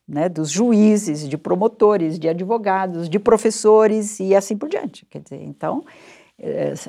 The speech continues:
é, é como se imaginar na parede toda, uma parede <laughs> toda infiltrada, digamos assim, né? Ela é como se imaginar uma parede com, com esses buracos todos e, e essas ideias todas ali,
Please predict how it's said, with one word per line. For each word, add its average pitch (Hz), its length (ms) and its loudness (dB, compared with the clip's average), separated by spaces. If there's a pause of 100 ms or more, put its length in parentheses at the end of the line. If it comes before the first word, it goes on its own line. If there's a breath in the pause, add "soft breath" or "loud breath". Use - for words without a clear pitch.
é, 160 360 -6
é - 20 -6
como 180 220 0
se 208 140 -4
imaginar 214 520 2
na 190 120 2
parede 208 600 6
toda, 311 540 2 (540)
uma 233 140 2
parede 226 360 4
<laughs> - 0 -
toda - 300 0 (800 loud breath)
infiltrada, 202 840 4
digamos 151 360 -4
assim, 151 360 -10
né? 147 260 -10 (120)
Ela 160 240 -4
é 151 280 -4
como 175 200 -6
se - 120 -2
imaginar 190 380 0
uma 185 140 4
parede 190 520 4
com, 220 320 -2
com - 160 2
esses 202 280 2
buracos 196 560 2
todos 180 480 2
e, 202 340 0
e 175 120 0
essas 175 300 0
ideias 160 460 -2
todas 160 400 -6
ali, 226 260 -8